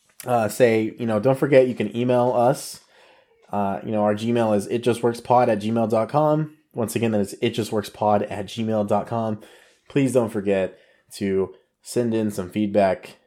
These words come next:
Uh, we'd love to hear from you guys. So one of the next things I wanna talk about is,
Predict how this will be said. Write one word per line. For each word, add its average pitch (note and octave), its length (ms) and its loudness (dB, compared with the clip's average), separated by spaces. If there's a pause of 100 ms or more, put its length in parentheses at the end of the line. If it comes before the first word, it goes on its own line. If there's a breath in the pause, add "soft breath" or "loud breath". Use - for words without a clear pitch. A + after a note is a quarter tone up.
(320)
Uh, F#2+ 180 -4
we'd G2+ 160 -2
love G2 200 -4
to G2 100 -14
hear G#2 140 -2
from F#2+ 160 -8
you F#2+ 40 -10
guys. D2+ 420 -12 (380)
So D3 360 8
one E3 100 6
of F3+ 60 4
the E3 80 0
next D3 180 0
things C#3+ 180 -2
I C3+ 40 6
wanna C3 140 2
talk E3+ 260 6
about B2 340 2
is, G#2+ 420 -2